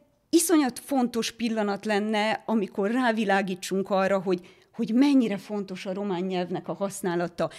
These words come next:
Annyit súlykolták belénk az, hogy ha, ha megtanulsz románul, hogyha keveredsz velük, akkor ez azt jelenti, hogy beolvadsz közéjük, miközben már réges-rég kellett volna,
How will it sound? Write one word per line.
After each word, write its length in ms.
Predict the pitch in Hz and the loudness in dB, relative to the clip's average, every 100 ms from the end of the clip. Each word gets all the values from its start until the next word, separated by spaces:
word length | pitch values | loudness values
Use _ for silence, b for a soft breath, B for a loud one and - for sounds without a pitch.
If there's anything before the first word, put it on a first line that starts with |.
| B B | B B
Annyit 400 | - 294 415 440 | 4 6 8 6
súlykolták 800 | - - 277 - 233 220 226 208 | 4 2 0 2 0 0 0 0
belénk 420 | 202 226 226 196 208 | 2 2 2 -2 -2
az, 220 | 214 - | -4 -2
hogy 180 | 220 190 | -6 -2
ha, 280 | 196 175 b b b - | 0 0 b b b -4
ha 100 | 202 | 2
megtanulsz 720 | 254 392 - 240 196 196 - | 4 4 0 0 0 -2 -4
románul, 580 | 214 208 185 185 185 180 | -2 0 2 2 2 0
hogyha 340 | 180 185 180 | -2 -4 -4
keveredsz 540 | - 330 240 170 175 185 | 0 0 0 -2 -4 -2
velük, 360 | 196 170 160 | 0 0 -2
akkor 300 | - 180 170 | -8 -10 -6
ez 140 | 190 - | -4 -4
azt 300 | 262 269 - | -6 -4 0
jelenti, 380 | 226 202 196 196 | 2 2 0 -2
hogy 220 | 185 180 | -2 2
beolvadsz 760 | 185 202 196 185 170 170 - | 4 4 4 0 0 -2 -4
közéjük, 600 | - 196 185 180 190 208 - B B - | -6 -6 0 0 0 -4 -6 B B -6
miközben 580 | 233 240 190 247 247 240 B B | -2 0 2 2 2 -2 B B
már 200 | 226 262 | -4 0
réges-rég 760 | 269 392 359 220 - 247 233 240 | 4 6 4 2 0 0 -2 0
kellett 380 | 247 202 202 | 0 0 0
volna, 540 | 190 196 190 196 190 | -2 2 4 4 2